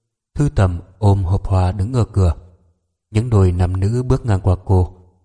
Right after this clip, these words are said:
thế là người biết giá trị của hộp hoa, đều nhìn cô bằng ánh mắt hâm mộ.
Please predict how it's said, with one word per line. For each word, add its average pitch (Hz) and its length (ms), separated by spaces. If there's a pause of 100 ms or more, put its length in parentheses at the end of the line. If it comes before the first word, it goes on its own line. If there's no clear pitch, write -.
(200)
thế 151 120
là 147 140
người 92 340
biết 117 240
giá 107 140
trị 95 320
của 87 220
hộp 85 220
hoa, 92 240 (540)
đều 104 120
nhìn 95 280
cô 95 280
bằng 95 200
ánh 98 180
mắt 139 220
hâm 95 200
mộ. 85 220